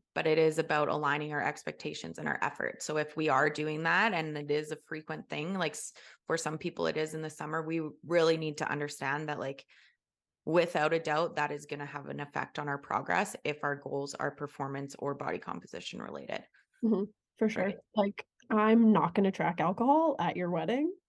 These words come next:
Speaker 1: Right. <laughs>
Speaker 2: But will I track it if I go out for a casual drink on a Friday afternoon? Absolutely, I will.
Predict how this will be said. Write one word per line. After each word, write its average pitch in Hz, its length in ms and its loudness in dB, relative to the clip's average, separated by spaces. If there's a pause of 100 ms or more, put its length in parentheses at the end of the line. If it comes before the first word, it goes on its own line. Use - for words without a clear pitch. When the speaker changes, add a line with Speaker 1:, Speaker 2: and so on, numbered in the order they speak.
(160)
Speaker 1:
Right. 180 400 0
<laughs> - 60 -20 (420)
Speaker 2:
But 202 540 4
will 196 280 2
I 185 100 2
track 175 440 -4
it 185 220 0
if 185 160 -2
I 170 80 0
go 156 300 -2
out - 100 -8
for 160 140 -4
a 165 80 -4
casual 160 560 -2
drink 170 440 -4
on 156 120 -4
a 160 60 -6
Friday 151 340 -2
afternoon? 175 600 -4
Absolutely, - 640 -2
I - 60 -6
will. - 320 -8